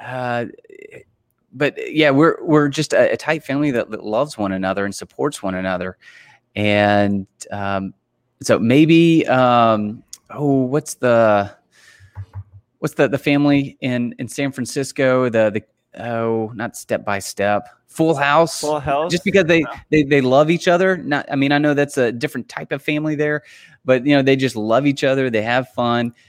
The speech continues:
Speaker 1: And, um, and at the end, there's always a good lesson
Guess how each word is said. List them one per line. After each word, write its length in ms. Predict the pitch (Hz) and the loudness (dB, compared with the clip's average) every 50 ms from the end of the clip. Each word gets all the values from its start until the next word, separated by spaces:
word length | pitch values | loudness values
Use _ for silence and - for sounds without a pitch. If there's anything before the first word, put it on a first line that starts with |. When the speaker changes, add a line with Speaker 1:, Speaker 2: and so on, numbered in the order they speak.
| _ _ _ _ | _ _ _ _
Speaker 1:
And, 600 | - 110 107 107 104 104 104 101 101 101 101 95 107 | -10 -6 -4 -2 0 0 0 0 0 -2 -4 -2 -2
um, 640 | 104 101 98 98 98 98 98 98 95 98 95 98 - _ _ _ _ _ _ _ | 0 0 2 0 0 0 -2 -2 -4 -6 -8 -10 -12 _ _ _ _ _ _ _
and 140 | 113 107 104 | -8 -4 -4
at 140 | 104 104 - | -4 -4 -4
the 120 | 104 101 | -4 -2
end, 280 | 107 117 117 117 107 95 | -2 -2 -2 -4 -4 -6
there's 120 | 95 - | -4 -4
always 280 | 98 95 104 104 - - | -2 -2 -2 -2 -4 -8
a 40 | 87 | -8
good 200 | - 107 101 - | -8 -8 -8 -4
lesson 500 | 101 95 95 95 - - 87 87 87 | -2 -2 -2 -2 -4 -8 -12 -12 -12